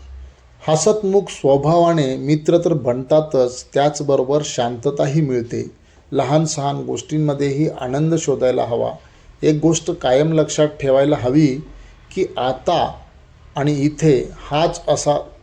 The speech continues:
क्षण आहे, ज्या क्षणांमध्ये आनंद संभावना आहेत. सातवा, निसर्गाशी जोडलं जाणं. आजच्या युगामध्ये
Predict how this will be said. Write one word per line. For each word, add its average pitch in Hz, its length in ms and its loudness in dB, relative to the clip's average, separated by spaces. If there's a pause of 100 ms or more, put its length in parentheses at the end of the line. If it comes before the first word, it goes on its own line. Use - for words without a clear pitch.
(160)
क्षण 151 300 2
आहे, 127 400 -2 (540)
ज्या 156 180 6
क्षणांमध्ये 147 840 2 (140)
आनंद 151 380 2
संभावना 131 560 0
आहेत. 113 300 -4 (720)
सातवा, 160 300 2
निसर्गाशी 165 600 2
जोडलं 139 340 4
जाणं. 113 320 0 (580)
आजच्या 165 460 2
युगामध्ये 151 880 4